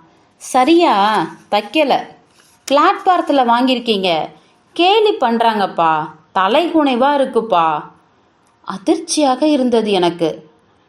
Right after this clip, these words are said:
நம்ம மகனா இப்படி பேசுறான்? குடும்ப நிலைமை, தகப்பன் வசதி தெரிந்த பொறுப்பான பிள்ளைக்கா இப்படி ஸ்டைல் மோகம்?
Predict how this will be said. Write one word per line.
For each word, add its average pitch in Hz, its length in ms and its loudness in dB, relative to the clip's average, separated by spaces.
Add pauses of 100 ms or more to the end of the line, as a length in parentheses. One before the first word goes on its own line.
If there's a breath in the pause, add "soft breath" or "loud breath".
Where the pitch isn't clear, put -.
நம்ம 214 440 0
மகனா 381 420 2
இப்படி 349 400 2
பேசுறான்? 381 500 2 (880)
குடும்ப 403 460 2
நிலைமை, 240 840 0 (160)
தகப்பன் 330 600 0
வசதி 285 500 2
தெரிந்த 208 400 0
பொறுப்பான 339 640 2
பிள்ளைக்கா 226 760 0 (400 loud breath)
இப்படி 294 480 0
ஸ்டைல் 359 520 0
மோகம்? 349 540 2